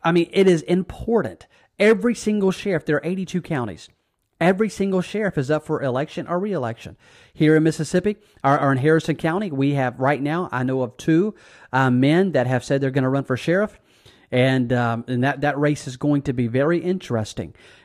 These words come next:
And, uh, we have some supervisor races. My good friend Nathan Barrett is running for supervisor, and, and he has my full hundred percent support. And, um, you know, in that supervisor race, and,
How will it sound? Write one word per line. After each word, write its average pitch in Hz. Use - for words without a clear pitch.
And, 123
uh, 120
we 131
have 139
some 151
supervisor 131
races. 110
My 135
good 151
friend 165
Nathan 143
Barrett 156
is 120
running 143
for 147
supervisor, 127
and, 107
and 120
he 151
has 151
my 131
full 160
hundred 151
percent 151
support. 151
And, 127
um, 127
you 127
know, 131
in 131
that 135
supervisor 139
race, 143
and, 113